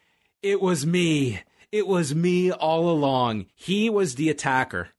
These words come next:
I think this was the least dramatic reveal of the year for a wrestling attacker. He took out Matt's knee,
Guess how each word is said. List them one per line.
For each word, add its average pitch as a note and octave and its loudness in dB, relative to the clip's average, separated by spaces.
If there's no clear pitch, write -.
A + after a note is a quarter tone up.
I D3 -8
think G3 -2
this G3 -2
was D3 -2
the D#3 0
least D3 0
dramatic C3 -2
reveal A2+ -2
of A#2+ -16
the A#2 -6
year G2 -4
for G#2+ -4
a G2+ -2
wrestling G#2 -2
attacker. F2 -6
He C3 -2
took - -4
out F#3+ -2
Matt's E3 -2
knee, C#3 -2